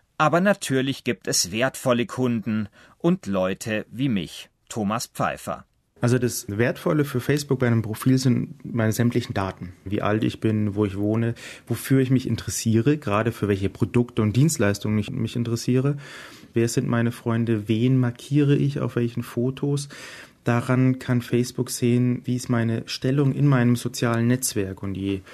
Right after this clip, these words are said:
Speaker 2: höher die Stellung ist natürlich, desto wertvoller bin ich.
Speaker 1: Je bessere Daten Facebook aus einem Profil gewinnen kann, umso präzisere Werbung kann Facebook schalten, umso wertvoller das Profil.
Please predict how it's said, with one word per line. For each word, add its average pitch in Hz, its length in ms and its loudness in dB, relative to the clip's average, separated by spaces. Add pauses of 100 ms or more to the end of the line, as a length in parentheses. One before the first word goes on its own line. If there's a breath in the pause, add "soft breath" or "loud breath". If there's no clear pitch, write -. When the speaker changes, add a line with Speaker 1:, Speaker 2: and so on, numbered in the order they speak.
(240 loud breath)
Speaker 2:
höher 117 240 4
die 107 100 -2
Stellung 110 440 0
ist 156 260 -4
natürlich, 143 400 0
desto 120 540 -4 (480 loud breath)
wertvoller 127 1120 0
bin 135 260 0
ich. 113 180 -4 (220)
Speaker 1:
Je 120 160 -4
bessere 147 480 -4
Daten 113 460 -2
Facebook 117 540 -6
aus 101 140 -4
einem 107 220 -8
Profil 147 440 -2
gewinnen 123 400 -4
kann, 117 300 -4 (260 loud breath)
umso 165 320 2
präzisere 127 720 -4
Werbung 131 320 -2
kann 123 200 -6
Facebook 123 460 -6
schalten, 110 460 -2 (260 loud breath)
umso 135 400 0
wertvoller 113 480 -2
das 104 220 -6
Profil. 113 480 -4